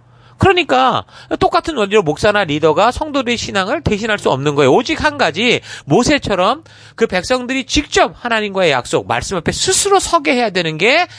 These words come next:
목사나 리더의 사명인 거예요. 그래서 역사를 우리가 바르게 가르치고 말씀을 바르게 가르쳐서 결국 성도들이 하나님과 약속 앞에 스스로 서는 주도적인 백성이 되게 하는 거. 그래서 그들 스스로가 하나님 앞에서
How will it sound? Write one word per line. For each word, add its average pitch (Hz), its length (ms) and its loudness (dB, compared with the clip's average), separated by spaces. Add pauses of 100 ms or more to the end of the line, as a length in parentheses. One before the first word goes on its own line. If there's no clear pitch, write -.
(140)
목사나 170 400 0
리더의 139 380 0
사명인 240 500 -4
거예요. 90 360 -10 (720)
그래서 247 220 2
역사를 214 420 2
우리가 180 220 -2
바르게 170 360 -4
가르치고 143 540 -6
말씀을 147 360 -4
바르게 156 300 -2
가르쳐서 160 680 -2
결국 208 400 0 (240)
성도들이 220 580 0 (220)
하나님과 254 580 0
약속 160 340 -2
앞에 180 220 -2
스스로 302 320 -4
서는 233 380 -6 (280)
주도적인 294 720 0
백성이 160 400 -8
되게 101 280 -6
하는 131 240 -8
거. 87 500 -10
그래서 247 240 2
그들 240 300 0
스스로가 269 420 -2
하나님 330 400 -2
앞에서 233 460 0